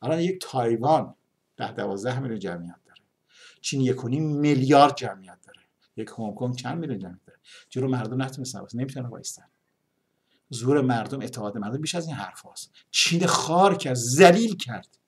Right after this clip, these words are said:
به هنگ کنگ. حالا به تصویب بکنن قانون فلان، یا با هزار تا کاغذ بنویس. این ماده پاده با نرشون پدرتون در میارن، پدر همتون در آوردن، ولی حیثیتتون در دنیا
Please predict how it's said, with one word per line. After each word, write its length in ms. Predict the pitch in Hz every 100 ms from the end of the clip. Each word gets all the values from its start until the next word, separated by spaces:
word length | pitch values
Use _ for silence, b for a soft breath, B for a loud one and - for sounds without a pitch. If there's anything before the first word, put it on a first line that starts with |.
| _
به 80 | 123 127
هنگ 200 | 117 95
کنگ. 320 | - - _ _ _ B B
حالا 180 | - 156
به 80 | 165
تصویب 420 | 165 143 - 175
بکنن 220 | 143 156
قانون 240 | 143 123 139
فلان، 260 | 131 131
یا 140 | 175 - _ _
با 140 | 151 147 -
هزار 260 | 156 160 170
تا 100 | 160
کاغذ 260 | 156 147 143
بنویس. 480 | 139 95 - - - _ _ _ _ _ B B B B B _ _ _
این 100 | -
ماده 300 | 143 139 127
پاده 480 | 131 135 131 135 139
با 160 | 143 135
نرشون 380 | 135 151 - 139
پدرتون 340 | 135 135 143
در 280 | 131 139 123
میارن، 220 | 101 - -
پدر 200 | 123 123
همتون 260 | 131 131
در 160 | 120 -
آوردن، 240 | - - _ b b
ولی 100 | 120
حیثیتتون 720 | 151 143 123 - - 170 160 127
در 120 | 95
دنیا 300 | - 92